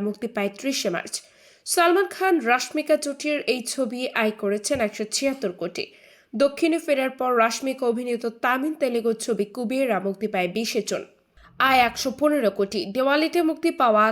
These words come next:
থামাই এ তার বিপরীতে ছিলেন আয়ুষ্মান খুরানা, এখনও প্রেক্ষাগৃহে চলছে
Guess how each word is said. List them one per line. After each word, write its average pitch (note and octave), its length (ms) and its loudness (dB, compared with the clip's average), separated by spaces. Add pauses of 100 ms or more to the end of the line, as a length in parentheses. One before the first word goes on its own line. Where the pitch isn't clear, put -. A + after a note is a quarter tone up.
(140)
থামাই D4 480 2 (280)
এ C4 40 4 (120)
তার A#3+ 240 4
বিপরীতে C#4 460 -2 (120)
ছিলেন G#3+ 300 2 (160)
আয়ুষ্মান A3+ 520 -2 (120)
খুরানা, C4 400 0 (600)
এখনও F4+ 340 2
প্রেক্ষাগৃহে C#4+ 680 0 (100)
চলছে G#3+ 320 0